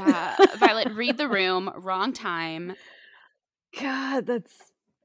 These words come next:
Speaker 2: yep. My literally says, "Violet, just talk to Charlotte. Don't talk about your book. Get over yourself." <laughs>
Speaker 1: But the world revolves around Doctor Violet Turner.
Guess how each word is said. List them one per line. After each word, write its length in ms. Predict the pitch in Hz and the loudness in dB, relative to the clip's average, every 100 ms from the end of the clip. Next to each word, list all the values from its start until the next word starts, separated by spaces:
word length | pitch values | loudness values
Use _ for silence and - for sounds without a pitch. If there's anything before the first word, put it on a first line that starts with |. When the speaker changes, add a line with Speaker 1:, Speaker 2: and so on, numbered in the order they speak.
| _ | _
Speaker 2:
yep. 360 | 254 247 180 - | 2 4 4 0
My 580 | 226 226 226 233 233 240 | -6 0 2 2 2 2
literally 560 | 240 233 240 247 247 240 | 2 4 6 6 6 4
says, 260 | 240 214 | 4 2
"Violet, 420 | 202 208 220 254 254 | 4 6 8 8 6
just 380 | 202 302 370 - | 6 6 6 0
talk 280 | 392 - - | 4 4 4
to 120 | 262 | -4
Charlotte. 480 | - 185 143 117 165 | 2 2 4 -2 2
Don't 240 | 214 320 | 4 4
talk 240 | - 359 359 | 6 6 6
about 280 | 330 269 - | 4 4 2
your 60 | 262 | 0
book. 360 | - 151 - - 175 | 2 0 -2 -10 4
Get 160 | 208 | 6
over 260 | 302 190 160 | 8 6 2
yourself." 600 | 147 156 143 190 - - 262 - | -2 0 4 4 4 -2 -4 -2
<laughs> 180 | 262 220 | -12 -2
Speaker 1:
But 240 | 247 202 | 0 0
the 120 | 233 | -2
world 340 | 226 220 220 220 | 0 4 2 2
revolves 460 | 202 190 185 196 | -4 -2 -2 -4
around 500 | 190 175 170 165 175 - - | -6 -2 -2 -4 -8 -14 -10
Doctor 260 | 175 - | -10 -10
Violet 300 | 170 - - | -12 -12 -12
Turner. 340 | - - - | -16 -16 -18